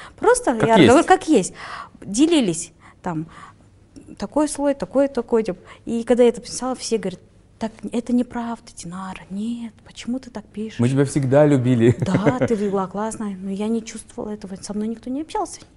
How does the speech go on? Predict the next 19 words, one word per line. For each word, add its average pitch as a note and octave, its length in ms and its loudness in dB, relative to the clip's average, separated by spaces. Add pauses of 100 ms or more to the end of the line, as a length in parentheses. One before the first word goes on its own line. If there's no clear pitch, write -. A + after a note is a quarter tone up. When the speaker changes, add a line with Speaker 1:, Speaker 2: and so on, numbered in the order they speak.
(120)
Speaker 1:
не A3 80 0
сидел C4 340 0
даже F#3 220 -6
со D#3+ 100 -12
мной. D#3+ 160 -12 (580)
Speaker 2:
А, G2 320 0
ничего F2 220 -6
себе, G2 220 -10
до, F2 120 -4
до F2 200 -4
такого C#3+ 400 -4
прям? E2 340 -6 (400)
Speaker 1:
Да, A3 240 0 (640)
и, - 140 -16 (100)
есть F4 240 -2
же G#4+ 60 0
вот, C4+ 160 0
э, G3+ 420 -2
к-, - 100 -18